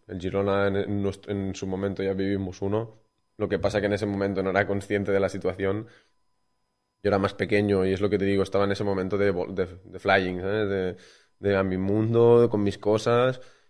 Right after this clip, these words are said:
y ahora lo, soy más consciente porque creo que todas estas, todo lo que me ha ido pasando lo he ido madura-, lo he madurado muchísimo y, y todo me afecta incluso un poco más o lo valoro eh, y, y más,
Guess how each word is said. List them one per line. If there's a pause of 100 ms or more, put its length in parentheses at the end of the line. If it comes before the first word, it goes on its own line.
(100)
y
ahora
lo,
soy
más
consciente
porque
creo
que (760)
todas
estas, (160)
todo
lo
que
me
ha
ido
pasando
lo
he
ido
madura-,
lo
he
madurado
muchísimo (500)
y,
y
todo
me
afecta
incluso
un
poco
más
o
lo
valoro (400)
eh,
y,
y
más,